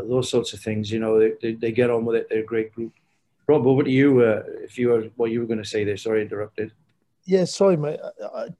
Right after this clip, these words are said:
Speaker 2: to, to be honest, Jamie, I think f-, for us as coaches as well, and, and particularly myself, is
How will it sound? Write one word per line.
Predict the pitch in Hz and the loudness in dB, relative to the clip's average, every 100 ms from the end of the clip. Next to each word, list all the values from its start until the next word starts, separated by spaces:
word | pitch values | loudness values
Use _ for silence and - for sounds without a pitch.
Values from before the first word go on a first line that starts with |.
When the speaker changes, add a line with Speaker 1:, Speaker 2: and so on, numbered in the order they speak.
| - | -4
Speaker 2:
to, | 196 | -4
to | - - 185 | -4 -8 2
be | 214 | 2
honest, | 247 - | 2 0
Jamie, | 175 156 | -4 -4
I | 151 | -2
think | 196 185 _ | 0 -2 _
f-, | _ _ - - | _ _ -20 -10
for | 190 185 | 0 0
us | 185 - | 0 -2
as | 170 | -6
coaches | - 175 147 - 147 | -4 -4 -4 -8 -8
as | 156 147 | -8 -2
well, | 156 147 143 151 | 0 2 0 -2
and, | 156 151 | -4 -4
and | 151 143 | -8 -10
particularly | - - - 175 | -10 -12 -8 -6
myself, | 151 139 - 156 143 - | -4 -6 -2 -2 -2 -6
is | 151 139 - | -10 -10 -14